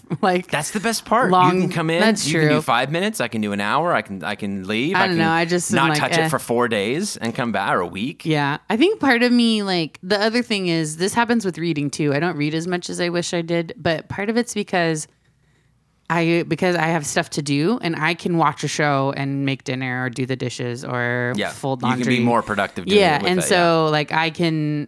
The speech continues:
Speaker 1: I can watch T V and do other things. I can't really, like, read a book and do my dishes at the same time.
Speaker 2: Yeah.
Speaker 1: So.
Speaker 2: I get that.
Speaker 1: <laughs> But yeah.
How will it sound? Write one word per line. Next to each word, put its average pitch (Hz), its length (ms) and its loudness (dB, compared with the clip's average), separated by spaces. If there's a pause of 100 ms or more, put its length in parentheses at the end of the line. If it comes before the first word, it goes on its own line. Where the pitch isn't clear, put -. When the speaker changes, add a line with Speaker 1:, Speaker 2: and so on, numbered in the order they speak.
Speaker 1:
I 170 160 0
can 165 340 -2
watch 151 300 0
T 147 220 -4
V 139 360 0
and 139 200 -2
do 135 180 0
other 131 240 -2
things. 196 560 0 (560)
I - 40 -14
can't 180 380 0
really, 156 380 0 (480)
like, 143 420 -4 (220)
read 143 300 0
a 135 80 -2
book 131 480 -8
and 135 180 -6
do 127 100 -2
my 123 140 -4
dishes 123 420 -8
at - 80 -10
the - 100 -10
same 117 260 -8
time. 117 280 -8 (220)
Speaker 2:
Yeah. 98 180 -6 (380)
Speaker 1:
So. - 400 -6 (140)
Speaker 2:
I 147 60 -8
get 104 140 -6
that. - 240 -10
Speaker 1:
<laughs> - 400 0 (760)
But 165 140 -2
yeah. 139 160 -6